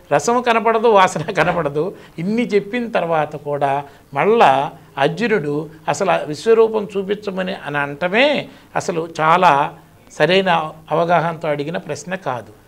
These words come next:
ఎందుకంటే ఈ సృష్టి మొత్తం, వ్యక్తమవుతున్న సృష్టి మొత్తానికి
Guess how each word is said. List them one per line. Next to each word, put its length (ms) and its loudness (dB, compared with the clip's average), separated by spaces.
ఎందుకంటే 400 -4
ఈ 60 -6
సృష్టి 340 -14
మొత్తం, 580 -2
వ్యక్తమవుతున్న 720 2
సృష్టి 340 -12
మొత్తానికి 720 -2